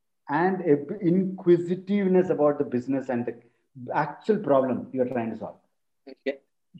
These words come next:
Speaker 1: Huge. If you have not been a, a question asking guy, if you're not the guy who's been asking the questions with customers, wanting to, "How does the hotel industry, oh, you're in the hotel industry, oh, you're working in Swiggy,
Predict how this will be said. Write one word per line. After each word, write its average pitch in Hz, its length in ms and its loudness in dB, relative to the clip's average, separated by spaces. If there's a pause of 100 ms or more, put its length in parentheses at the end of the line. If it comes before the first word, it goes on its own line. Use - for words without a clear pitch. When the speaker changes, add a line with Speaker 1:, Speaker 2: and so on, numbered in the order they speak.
(280)
Speaker 1:
Huge. 254 400 2 (260)
If 165 160 -2
you 226 100 6
have 214 120 6
not 202 400 4
been 220 180 0
a, 214 140 2 (180)
a 170 300 -2
question 165 440 4
asking 170 340 4
guy, 131 180 4
if 98 160 -6
you're 160 100 4
not 180 260 4
the 196 60 4
guy 170 220 8
who's 165 200 6
been 165 180 2
asking 160 460 -2 (480)
the 214 100 4 (120)
questions 175 420 2
with 165 160 0
customers, 151 480 -2
wanting 170 340 0
to, 170 140 0 (200)
"How 247 120 4
does 285 120 -2
the 226 80 0
hotel 202 280 -2
industry, 185 280 0
oh, - 20 4
you're 196 260 4
in 214 60 -2
the 208 80 2
hotel 185 240 2
industry, 202 340 -2
oh, 196 60 -2
you're 202 140 4
working 208 260 2
in 208 60 -2
Swiggy, 208 360 -2